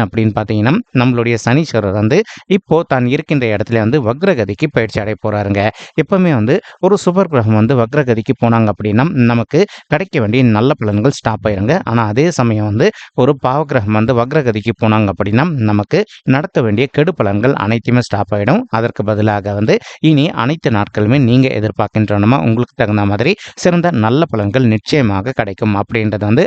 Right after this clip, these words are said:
ஐதீகம்ங்க. இப்போ நம்மளுடைய சனீஸ்வரர் வந்து உங்களுக்கு ஜூன் மாதம் இருபத்தி ஒன்பது, ரெண்டாயிரத்தி இருபத்தி நான்கு அன்னையிலிருந்து நவம்பர் மாதம் பதினைந்து, ரெண்டாயிரத்தி இருபத்தி நான்கு தமிழ் மாத தேதிப்படி பார்த்தீங்கன்னா, ஆனி பதினைந்து முதல் ஐப்பசி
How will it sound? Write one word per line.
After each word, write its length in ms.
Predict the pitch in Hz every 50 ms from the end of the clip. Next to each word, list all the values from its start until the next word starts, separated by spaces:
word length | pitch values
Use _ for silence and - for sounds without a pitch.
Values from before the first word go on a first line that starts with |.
| - -
ஐதீகம்ங்க. 580 | 113 110 110 110 113 104 107 104 104 101 123 - 254 - - - - -
இப்போ 280 | 226 233 - - 143 147 -
நம்மளுடைய 440 | 113 131 143 175 175 165 147 143 147 131
சனீஸ்வரர் 560 | - 113 117 123 110 - 113 104 101 101 98
வந்து 220 | 104 104 107 127 190 - - - - -
உங்களுக்கு 440 | - 127 113 107 104 101 - 151 175 220 - _ _ -
ஜூன் 320 | 123 117 131 160 185 180
மாதம் 340 | 143 110 104 104 120 156 -
இருபத்தி 340 | - 131 113 123 127 - 113 107
ஒன்பது, 260 | 104 104 101 110 139 143
ரெண்டாயிரத்தி 440 | 117 104 104 104 104 101 - 127 -
இருபத்தி 340 | - 110 110 110 - - 117
நான்கு 340 | 104 104 104 101 101 120 196 - - - - -
அன்னையிலிருந்து 560 | - 123 147 190 196 156 113 104 101 107 131 165 - -
நவம்பர் 420 | 120 113 123 147 165 175 165 120
மாதம் 300 | 107 104 101 107 147 147
பதினைந்து, 420 | - 107 101 104 104 104 107 147 180 - -
ரெண்டாயிரத்தி 460 | 107 107 101 104 104 104 - - 180
இருபத்தி 380 | 233 143 117 113 113 107 - 120
நான்கு 400 | 107 104 104 104 101 95 104 104 107 - - - - -
தமிழ் 280 | 151 151 175 190 185
மாத 300 | 160 123 110 113 117 117 -
தேதிப்படி 420 | - 110 110 107 107 98 107 117 113
பார்த்தீங்கன்னா, 460 | - 110 107 104 110 98 104 127 170 220 240 -
ஆனி 280 | 120 120 131 143 147 147
பதினைந்து 440 | - 107 104 110 107 110 110 101 101
முதல் 260 | 101 104 - 160 202 - - - - -
ஐப்பசி 460 | - - 196 - - 127 - -